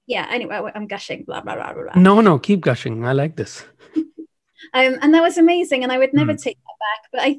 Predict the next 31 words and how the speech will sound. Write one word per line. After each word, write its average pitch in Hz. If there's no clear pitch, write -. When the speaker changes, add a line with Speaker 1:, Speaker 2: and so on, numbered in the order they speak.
Speaker 1:
Yeah. 311
Speaker 2:
maybe 311
it's, -
they 285
came 262
from 240
advertising, 220
which 208
is 240
all 262
about 247
pushing 233
lines 202
and 202
boundaries 202
and 196
buttons. 196
Speaker 1:
Yeah. 123
Speaker 2:
And 240
I 247
feel 269
that 226
I 214
could 214
push -
lines, 220
boundaries, 214
or 247
buttons 202
in 208
Canada. 196